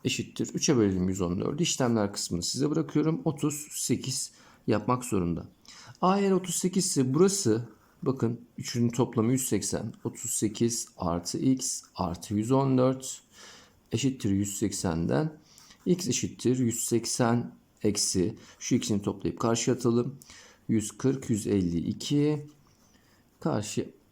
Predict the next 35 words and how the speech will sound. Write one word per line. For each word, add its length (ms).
yüz 160
elli 200
iki 200
diyorum. 320
Yüz 140
yirmi 160
beş 220
yazıyorum. 320
Düzelttim 480
onu 220
da. 240
Buradan 320
x 180
eşittir 400
yüz 200
seksen 320
eksi 240
yüz 160
elli 240
iki. 360
Yani 520
yirmi 520
sekiz 480
gelecek. 600
Cevabımız 720
Bursa. 240
Geldim 300
ikinci 280
soruma. 500
Bakalım 300
ikinci 240
soruda 200
neler 260
verilmiş 400
bana. 360